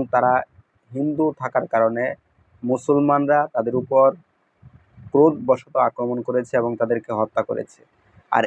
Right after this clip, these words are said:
এই জন্য মোদি সরকার পুরোপুরি এর দায় পাকিস্তানের উপর চাপিয়ে দেওয়ার চেষ্টা করছে। পাকিস্তান কি এটা মেনে নিবে এবং পাকিস্তান কি এটার প্রতিশোধ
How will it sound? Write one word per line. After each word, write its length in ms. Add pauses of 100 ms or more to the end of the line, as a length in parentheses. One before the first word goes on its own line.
(100)
এই 120
জন্য 220 (960)
মোদি 220 (100)
সরকার 340 (200)
পুরোপুরি 540 (340)
এর 100 (140)
দায় 240 (480)
পাকিস্তানের 540
উপর 160 (140)
চাপিয়ে 340
দেওয়ার 240
চেষ্টা 300
করছে। 280 (600)
পাকিস্তান 460 (120)
কি 100 (140)
এটা 220
মেনে 240
নিবে 220 (720)
এবং 320 (300)
পাকিস্তান 440 (160)
কি 120 (200)
এটার 240 (160)
প্রতিশোধ 400